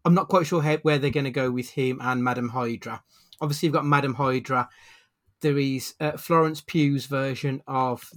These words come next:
the Black Widow that is coming up in her film. You could bring her into it.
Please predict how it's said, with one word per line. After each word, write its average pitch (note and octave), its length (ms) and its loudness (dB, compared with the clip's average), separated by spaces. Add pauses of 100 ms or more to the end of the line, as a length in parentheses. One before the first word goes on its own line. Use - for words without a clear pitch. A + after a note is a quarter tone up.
the B2+ 360 -4 (260)
Black D3 260 0
Widow C3 460 -2
that C#3 120 -12
is C#3 120 -12
coming C3 200 -4
up B2 140 -8
in C3 60 -4
her C3 260 -4
film. B2+ 460 -10 (280)
You C#3 120 -8
could B2 180 -10
bring C#3 300 0
her C#3 280 -2
into C3 360 -6
it. C#3 180 -6